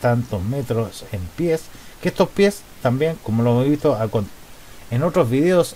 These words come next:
en etapas, podemos definir las, eh, las unidades respectivas, eh, localizándose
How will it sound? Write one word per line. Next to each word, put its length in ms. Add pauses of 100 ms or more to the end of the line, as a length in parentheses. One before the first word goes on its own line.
en 100
etapas, 580 (680)
podemos 460
definir 800 (1120)
las, 540
eh, 680 (320)
las 200
unidades 380
respectivas, 840 (2250)
eh, 220 (120)
localizándose 960